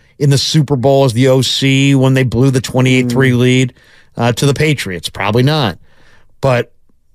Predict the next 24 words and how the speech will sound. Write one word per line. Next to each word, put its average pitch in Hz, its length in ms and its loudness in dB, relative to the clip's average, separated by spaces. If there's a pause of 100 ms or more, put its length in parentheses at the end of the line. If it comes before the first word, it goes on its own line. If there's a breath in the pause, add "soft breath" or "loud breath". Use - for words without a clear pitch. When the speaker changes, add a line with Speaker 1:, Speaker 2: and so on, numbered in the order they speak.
(180)
Speaker 1:
you 160 100 -2
know, 143 80 0
the 147 160 2
other, 196 280 2
the, 151 340 -2
and 160 180 0
then 170 140 4
the 170 160 4
other 170 340 2
issue 143 440 2
is 127 180 -2
your 127 500 0
line 139 400 -2
is 117 80 0
a 117 80 0
run 135 220 2
blocking 139 400 0
unit 131 300 2
versus 110 280 -2
a 95 60 -6
pass 107 340 -4
blocking 85 440 -4
unit. 76 300 -4 (540 soft breath)
So, 117 520 -2